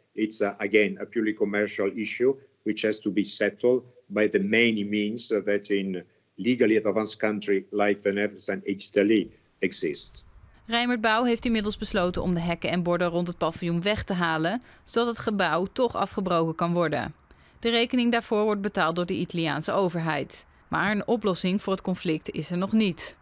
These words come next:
Speaker 1: I'm actively involved with my embassy, with my collaborator, with the Italian authorities, in order to,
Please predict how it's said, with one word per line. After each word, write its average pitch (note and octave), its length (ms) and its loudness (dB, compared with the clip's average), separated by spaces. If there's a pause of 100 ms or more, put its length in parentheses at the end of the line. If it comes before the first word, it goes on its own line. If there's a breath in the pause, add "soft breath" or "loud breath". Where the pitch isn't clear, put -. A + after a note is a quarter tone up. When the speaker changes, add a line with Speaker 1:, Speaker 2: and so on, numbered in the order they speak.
(120)
Speaker 1:
I'm G2+ 120 -6
actively G#2 360 -4
involved A#2 360 4
with G2 180 0
my F#2+ 480 0
embassy, A2+ 420 -2
with F#2+ 100 0
my F#2+ 160 -2
collaborator, G2 760 2
with G2 100 0
the F#2+ 80 4
Italian F#2 280 -2
authorities, G#2+ 640 -4 (340 soft breath)
in G#2+ 180 0
order A2 320 4
to, G#2+ 500 6